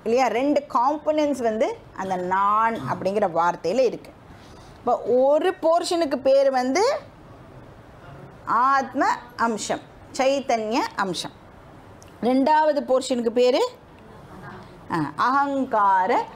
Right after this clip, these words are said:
அம்சஹா அப்படின்னு சொல்லலாம். அகங்காரானா என்னது? Body, mind, sense complex plus சிதாபாசம்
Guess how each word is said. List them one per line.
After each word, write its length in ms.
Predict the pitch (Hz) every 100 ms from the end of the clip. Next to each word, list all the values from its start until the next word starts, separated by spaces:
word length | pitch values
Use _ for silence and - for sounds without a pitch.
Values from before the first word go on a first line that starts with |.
| - -
அம்சஹா 680 | 165 175 165 151 131 170 190 165 -
அப்படின்னு 280 | 196 156 165
சொல்லலாம். 420 | - 135 131 - -
அகங்காரானா 840 | 254 220 320 302 277 254 247 247 240
என்னது? 320 | 233 226 226 226 226 233 233 - - - - - - - - - - 185
Body, 540 | 190 214 240 247 277 330 370 302 - - - 202
mind, 560 | 220 254 285 277 302 381 - - - - -
sense 380 | 240 269 269 -
complex 680 | 220 214 214 262 330 - - -
plus 300 | 269 480 - - - - - - - - - - - - - - - 233
சிதாபாசம் 1080 | 202 208 196 233 202 160 147 139 175 190